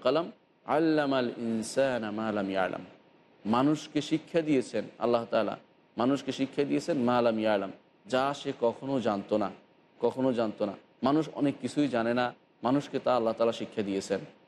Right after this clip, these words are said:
মানুষকে শিক্ষা দিয়েছেন যুগে যুগে বিভিন্ন রকমের, যখনকার যে সভ্যতা, সভ্যতা অনুসারে আল্লাহ তাআলা মানুষকে শিক্ষা দিয়েছেন। এক সময় মানুষ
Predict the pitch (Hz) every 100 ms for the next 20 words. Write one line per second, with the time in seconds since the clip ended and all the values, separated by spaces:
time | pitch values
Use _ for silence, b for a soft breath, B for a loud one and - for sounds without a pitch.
0 | - 131 143 - 147 139 - 156 147 147
1 | 151 147 151 _ - 131 135 139 135 131
2 | 147 127 135 156 143 127 113 107 127 151
3 | 143 143 120 123 - 139 143 110 95 -
4 | _ - 160 151 175 160 143 139 143 127
5 | 120 120 131 123 123 - _ 113 123 123
6 | 117 - - 110 98 98 95 90 - _
7 | - 135 - - 147 147 143 120 127